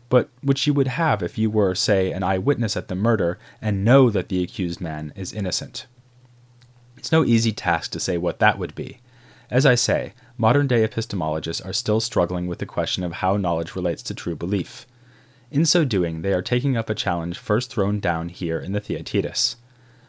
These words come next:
For the rest of the dialogue, Socrates and Theaetetus explore the possibility that some kind of rational account,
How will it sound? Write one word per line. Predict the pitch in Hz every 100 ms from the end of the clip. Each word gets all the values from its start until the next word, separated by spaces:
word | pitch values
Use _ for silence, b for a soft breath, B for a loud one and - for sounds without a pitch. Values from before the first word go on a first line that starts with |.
| b
For | - 107
the |
rest | 117 139
of | 175
the | 160
dialogue, | 139 87 85 73 73
Socrates | - 104 - 117 117 127
and | 123
Theaetetus | 98 87 - 87 -
explore | - - 92 92
the | 110
possibility | - 92 - 85 90 92 90
that | 87 -
some | 107 107
kind | - 95 85
of | 87 87
rational | 95 - 107 85 78
account, | - - 92 -